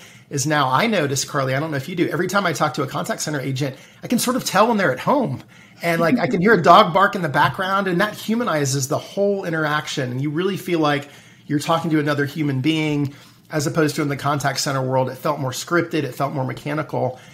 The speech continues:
And so I think being able to use technology to provide coaching to those agents, to be able to, uh, understand where consumers are getting in, in that interaction and be able to tie that back into the digital experience. Like,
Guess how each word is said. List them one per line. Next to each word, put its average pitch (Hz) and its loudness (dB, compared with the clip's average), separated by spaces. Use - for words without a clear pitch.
And 143 -4
so 156 2
I 147 2
think 143 -2
being 170 2
able 170 0
to 160 4
use 156 2
technology 139 0
to 127 -4
provide 123 -4
coaching 156 -4
to 139 -4
those 135 -2
agents, 139 -6
to 139 -14
be 135 -2
able 131 -2
to, 127 -6
uh, 127 -4
understand 143 -2
where 131 -4
consumers 135 -6
are 131 -10
getting 131 -6
in, 123 -8
in 127 -8
that 123 -8
interaction 131 -6
and 120 -6
be 135 -2
able 127 -4
to 131 -8
tie 147 -4
that 170 -6
back 156 -2
into 160 -2
the 139 -2
digital 151 -4
experience. 117 -10
Like, 117 -10